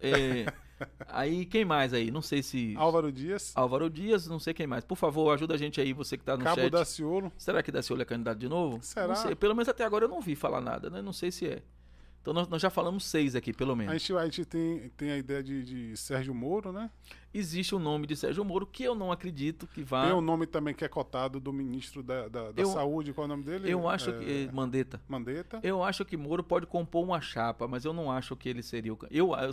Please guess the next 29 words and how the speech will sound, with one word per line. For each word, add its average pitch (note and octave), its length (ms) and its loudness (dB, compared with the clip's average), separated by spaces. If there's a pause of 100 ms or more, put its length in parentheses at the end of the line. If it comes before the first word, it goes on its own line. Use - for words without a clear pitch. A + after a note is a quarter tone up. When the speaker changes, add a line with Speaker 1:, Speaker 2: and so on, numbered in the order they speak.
(160)
Speaker 1:
um D3+ 80 -2
sentimento. C#3 540 0
Não - 80 -14
tenho, F#3+ 100 -4
Speaker 2:
Mandetta A3 400 4
com A#3+ 120 0
certeza C3+ 440 -4
vem, A2+ 140 -8
né? A#2+ 100 -10
Speaker 1:
eu F#3 100 6
não G#3+ 140 2
tenho F#3+ 180 -2
nenhum, F#3 240 0
Speaker 2:
Apesar G#3 240 6
Speaker 1:
nada A3 100 8
que A3 100 -2
Speaker 2:
que A3+ 100 2
Speaker 1:
justifique F3+ 320 0
Speaker 2:
a, D3+ 100 4
Speaker 1:
isso, - 140 -2
é - 20 2
só D#3+ 120 0
um - 20 2
Speaker 2:
a, - 0 -
a, F3 40 -2
Speaker 1:
sentimento. E3 340 0
Speaker 2:
as A2+ 60 0
pesquisas E3 540 -6
estão, D3+ 480 -8